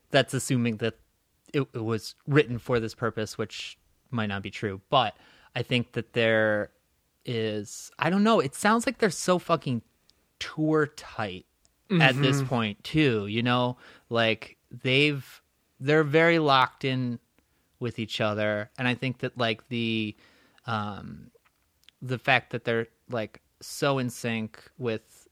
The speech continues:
Speaker 1: a lot of different moving parts is, you know,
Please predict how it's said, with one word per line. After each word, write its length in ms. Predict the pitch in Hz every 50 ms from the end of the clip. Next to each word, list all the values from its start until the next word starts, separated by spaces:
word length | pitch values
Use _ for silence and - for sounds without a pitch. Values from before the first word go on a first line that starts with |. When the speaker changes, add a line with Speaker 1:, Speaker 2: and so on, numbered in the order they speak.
| _ -
Speaker 1:
a 60 | 127
lot 260 | 123 127 123 123 123
of 80 | 117 110
different 300 | - 113 - 123 98 123
moving 260 | 120 110 113 110 110
parts 640 | - - 117 110 110 107 107 104 - - - - - -
is, 380 | 123 113 - - - - - _ _ _ _ _ _ _ _ _ _ _ _ _ _ _ -
you 140 | 135 127 117
know, 260 | 110 104 98 104 120